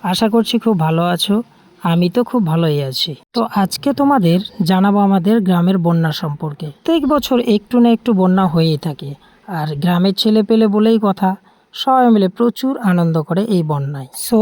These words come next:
এই বন্যা পেয়ে আমরা চলে গেলাম একটু শুটিং করতে। তো এদিক ওদিক ঘুরে আমরা শুটিং করলাম একটু একটু। যদিও এর আগে কখনো আমরা এরকম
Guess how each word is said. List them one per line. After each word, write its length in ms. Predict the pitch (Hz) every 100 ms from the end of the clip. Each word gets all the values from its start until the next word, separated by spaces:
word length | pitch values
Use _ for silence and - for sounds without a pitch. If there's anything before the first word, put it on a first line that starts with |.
| 220 190
এই 80 | 170
বন্যা 300 | 180 214 254 262
পেয়ে 200 | 262 185 214 220
আমরা 200 | 190 185 170
চলে 180 | 208 196
গেলাম 180 | 185 175 180
একটু 140 | 180 240 -
শুটিং 280 | 247 233 185
করতে। 280 | 160 143 - 165 - - -
তো 40 | - 190
এদিক 200 | 190 240 262
ওদিক 180 | 254 220
ঘুরে 160 | 240 247 233
আমরা 160 | 240 233
শুটিং 260 | - 185 220 208
করলাম 260 | 220 208 202 196
একটু 160 | - 202
একটু। 120 | 196 170 190
যদিও 320 | 208 240 269 285 254
এর 100 | 226 214
আগে 140 | 208 220
কখনো 360 | 180 165 - 214 196
আমরা 160 | 175 185 196
এরকম 300 | 170 160